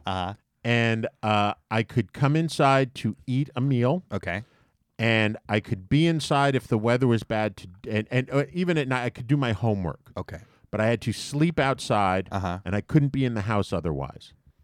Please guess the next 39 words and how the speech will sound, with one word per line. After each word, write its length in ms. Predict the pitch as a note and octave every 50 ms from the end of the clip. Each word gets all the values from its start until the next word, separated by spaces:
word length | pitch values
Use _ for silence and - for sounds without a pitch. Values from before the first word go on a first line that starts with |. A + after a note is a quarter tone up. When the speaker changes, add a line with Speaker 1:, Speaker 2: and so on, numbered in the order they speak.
| _ _ _ _ _ _ _ _ _ _ -
Speaker 2:
And 140 | F#2 F#2+ A2
this 160 | A#2+ - -
was 140 | C3 G#2+ -
for 220 | - - G2+ G2
a 120 | F2+ F#2+
week. 420 | F#2 F2 F2+ G2+ G2 F2 - - - - -
Speaker 1:
Was 160 | G2 F#2 F2
it 140 | F2+ D#2+ E2
awesome? 380 | E2+ F#2+ A#2+ - - A3 G#3+ _ _ _ _ _ -
Speaker 2:
<clears throat> 200 | - G#2+ A#2 A#2+ _ -
No, 360 | A#2 A#2 C3+ E3 G3 F#3 D3+
it 40 | C#3
was 140 | C#3 C3+ C3+
pretty 340 | - - - F3 F3 F3+ D3
shitty 460 | - - - B2 G2+ F2+ D2+ C2 - _ _ - _ _ _ _ _ _ _ -
'cause 160 | - C#3+ C3+
I 80 | D3+
didn't 240 | D3+ E3+ G3 G3+ F3+
have, 180 | F3 G3 F#3+ F#3
like, 180 | F3+ E3 C#3 D3
a 40 | C3+
sleeping 520 | - - - F3+ G3 F3 - D#3 C3+ B2
bag 280 | A2+ G#2+ G#2 G#2 G2 G2+
or 80 | G2 F#2
anything. 500 | F2+ F#2 E2 - - F2+ F2+ F#2+ A2 - _ _ _ -
Speaker 1:
Uh-huh. 280 | - F#2+ F2 F#2 G2+ B2+
Speaker 2:
I 80 | A2+ A2
had 160 | B2 B2 B2+
my 120 | D3 D3+
comforter 640 | C#3 - C#3 D#3+ C#3 C3+ - - C3 B2+ C#3 D#3 D3+ - _ _ _ _ _ _ _ - - -
Speaker 1:
Oh. 120 | A3 C#3+ - _ _ -
Speaker 2:
and 80 | G#2+ G#2+
a 40 | A2+
blanket, 560 | A2 A2+ A#2 B2 A#2+ A#2+ G#2+ - C3 B2 B2+ _ -
and 140 | - G#2+ A2
I 60 | A2+ A2+
had 200 | A#2+ A#2+ G#2+ -
to 100 | - -
sleep 420 | - - - D3 C#3+ C#3+ C#3